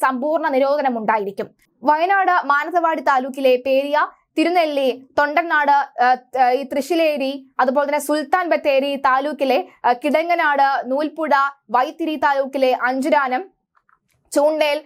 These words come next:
കോട്ടപ്പടി, കുന്നത്തിടവക, അതുപോലെ തന്നെ പൊഴുന്തര, ആ, തരിയോട്, വെ-, വെള്ളരിമല എന്നീ പതിമൂന്ന് വില്ലേജുകളാണ് പട്ടികയിൽ ഉള്ളത്. ഇടത് സർക്കാരുകളുടെ പരിസ്ഥിതി പ്രമേയം പഴങ്കഥയായത് ഒന്നാം പിണറായി സർക്കാരിന്റെ കാലത്താണ്.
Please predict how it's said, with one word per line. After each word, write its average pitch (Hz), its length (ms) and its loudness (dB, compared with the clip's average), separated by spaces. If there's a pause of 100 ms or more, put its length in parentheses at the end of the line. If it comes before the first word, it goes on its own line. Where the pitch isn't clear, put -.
(160)
കോട്ടപ്പടി, 294 720 0 (100)
കുന്നത്തിടവക, 294 680 2 (380)
അതുപോലെ 277 300 0
തന്നെ 285 140 -2
പൊഴുന്തര, 285 480 0 (380)
ആ, 240 200 2
തരിയോട്, 285 800 0
വെ-, 254 180 0
വെള്ളരിമല 294 580 0 (180)
എന്നീ 262 400 -2 (160)
പതിമൂന്ന് 330 580 0
വില്ലേജുകളാണ് 277 720 0 (120)
പട്ടികയിൽ 233 600 -2
ഉള്ളത്. 226 280 2 (640)
ഇടത് 415 340 2
സർക്കാരുകളുടെ 311 640 2
പരിസ്ഥിതി 269 420 0
പ്രമേയം 262 460 0
പഴങ്കഥയായത് 254 920 0
ഒന്നാം 294 340 0
പിണറായി 294 260 0
സർക്കാരിന്റെ 254 480 0
കാലത്താണ്. 202 460 -2